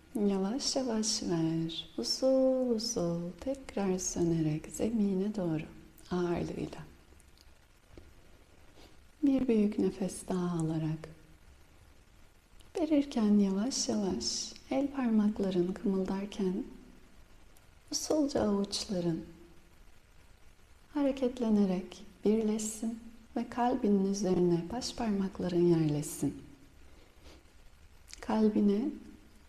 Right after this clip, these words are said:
gülümseyebilen bu kalbe teşekkür ederek her durum ve olay için zaaflarınla seni böylesine sarmalayıp kabul edebildiği için.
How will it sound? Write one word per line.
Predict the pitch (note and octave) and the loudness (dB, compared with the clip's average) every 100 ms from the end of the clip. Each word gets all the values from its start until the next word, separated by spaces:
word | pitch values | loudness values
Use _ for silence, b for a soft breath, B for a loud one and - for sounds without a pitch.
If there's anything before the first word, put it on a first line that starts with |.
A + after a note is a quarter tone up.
| - - - - - - - | -20 -20 -20 -20 -20 -20 -2
gülümseyebilen | F#3 F3+ G3 G#3 - G#3+ G#3+ G#3+ G#3 A3 A3+ | 0 4 4 2 0 -2 0 0 0 0 0
bu | A3 - | -2 -4
kalbe | G#3+ F#3 E3+ D#3+ D#3 - - - | -2 -2 0 -2 -4 -10 -20 -8
teşekkür | - A#3 - A#3+ - A3 | -4 -2 -2 -4 -2 0
ederek | G3 - D#3+ C#3+ - - | 0 2 0 0 -6 -2
her | F3+ G3+ G3+ | 2 2 2
durum | F3+ E3+ G#3 G#3 | 0 2 2 2
ve | F3+ | 2
olay | E3+ F#3+ F3 | 2 2 0
için | - - C#3 - - - - - - - - F3+ | 0 0 -2 -10 -20 -20 -20 -20 -20 -20 -8 0
zaaflarınla | F3+ F3 F3+ F3 F#3 F#3+ G3+ F#3 | 2 2 0 2 2 4 4 2
seni | F3 - E3+ F#3 - | 2 0 0 0 0
böylesine | A3+ G#3 F#3+ - F3 F3 | 0 0 -2 0 2 2
sarmalayıp | - F3+ F3 E3+ E3+ F3 - | 0 0 2 2 0 -2 -4
kabul | F3 F3 | -2 0
edebildiği | E3+ D#3+ E3 D#3 D3+ F#3 | 2 0 0 0 -2 -4
için. | C#3+ - G3+ | -2 -2 -4